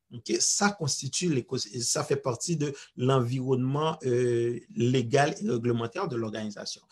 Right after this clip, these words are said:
Donc, il faut être capable d'identifier ça. Donc, vous allez comprendre, dépendamment,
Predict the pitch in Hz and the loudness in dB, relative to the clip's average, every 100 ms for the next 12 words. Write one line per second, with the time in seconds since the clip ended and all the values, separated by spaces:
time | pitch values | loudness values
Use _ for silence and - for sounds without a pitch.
0 | - - - - 180 165 202 - - 143 | -20 -2 0 4 4 4 4 4 2 0
1 | 175 151 131 117 127 120 123 - 123 - | 2 0 -4 -2 0 0 -4 -4 -4 -4
2 | - - 170 127 175 208 202 160 - 175 | -8 -12 -6 0 4 6 4 2 2 2
3 | 151 131 151 170 147 139 143 156 | 2 0 2 2 2 0 0 0